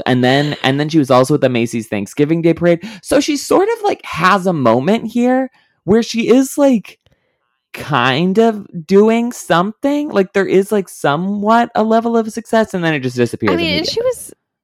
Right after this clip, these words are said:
Speaker 2: she was only thirteen, right?
Speaker 1: Yeah, she's not old
Speaker 2: Yeah, so she,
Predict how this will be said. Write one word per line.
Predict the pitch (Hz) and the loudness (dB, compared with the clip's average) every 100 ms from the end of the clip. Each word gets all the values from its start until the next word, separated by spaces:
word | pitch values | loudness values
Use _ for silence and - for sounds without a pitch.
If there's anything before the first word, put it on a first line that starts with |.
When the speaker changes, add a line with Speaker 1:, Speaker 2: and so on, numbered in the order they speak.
| _ _ - | _ _ -12
Speaker 2:
she | - | -4
was | 330 | 0
only | 427 466 | 2 2
thirteen, | 403 294 - 392 302 170 | 0 -4 -2 -2 -2 -4
right? | - 208 403 - _ _ _ _ _ _ _ _ _ _ _ _ _ _ _ _ - | -6 -4 -4 -8 _ _ _ _ _ _ _ _ _ _ _ _ _ _ _ _ -6
Speaker 1:
Yeah, | 160 - | -2 -2
she's | - 175 | -2 -2
not | 220 262 - | 0 2 4
old | 156 151 | 6 6
Speaker 2:
Yeah, | - - - | 2 -4 -12
so | - 247 | -8 -8
she, | - 302 294 | -8 -10 -12